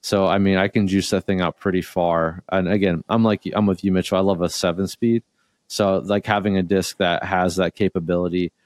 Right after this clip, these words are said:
for me, if I throw it, like, I have a little baby hyzer, it'll, it'll flip up, turn a little bit, but still come back at the end. And I feel like I can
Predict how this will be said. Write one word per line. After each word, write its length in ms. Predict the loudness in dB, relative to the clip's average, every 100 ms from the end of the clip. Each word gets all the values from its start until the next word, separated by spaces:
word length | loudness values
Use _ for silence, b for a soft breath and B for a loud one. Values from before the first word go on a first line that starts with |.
| _ _ -2
for 100 | 2
me, 260 | 4 4
if 100 | 2
I 100 | 0
throw 260 | 0 2 2
it, 60 | 2
like, 220 | 0 -2 -2
I 60 | -2
have 140 | 2
a 20 |
little 140 | 2 2
baby 320 | 0 0 0
hyzer, 340 | 0 0 0
it'll, 220 | -2 -4 -2
it'll 220 | -2 -2
flip 320 | -2 -4 0
up, 240 | -2 -2 -4
turn 260 | 0 2
a 60 | 2
little 160 | 2
bit, 220 | 2 0 -2
but 100 | -6
still 300 | -2 -2 -2
come 300 | -2 -2 0
back 360 | 0 -2 _ _ _ _ _
at 180 | -6 -2
the 160 | 0 0
end. 200 | 2 0
And 100 | -2
I 60 |
feel 160 | 0 0
like 160 | 0 0
I 80 |
can 260 | -2 -2